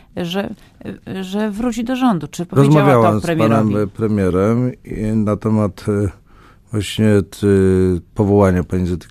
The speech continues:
Speaker 2: Gilowskiej. Z tej rozmowy mogłem wywnioskować, że wyraziła zgodę.
Speaker 1: No właśnie, bo takie, e, s-, ze słów, e, premiera Kaczyńskiego można też wywnioskować, ze słów, e, które popłynęły, e, z wczorajszej podróży,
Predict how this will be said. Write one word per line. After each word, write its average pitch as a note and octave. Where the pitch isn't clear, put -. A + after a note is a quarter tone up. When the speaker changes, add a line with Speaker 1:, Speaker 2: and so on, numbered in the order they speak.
Speaker 2:
Gilowskiej. F#2+
Z -
tej B2
rozmowy G#2+
mogłem A2
wywnioskować, G#2+
że A2
wyraziła A#2+
zgodę. -
Speaker 1:
No -
właśnie, D#3+
bo D3
takie, D#3+
e, D#3
s-, -
ze D#3
słów, F#3
e, D#3
premiera E3
Kaczyńskiego E3+
można C#3+
też F3
wywnioskować, D#3
ze D#3
słów, D#3+
e, D3+
które D#3+
popłynęły, D3+
e, C#3+
z -
wczorajszej D#3
podróży, C#3+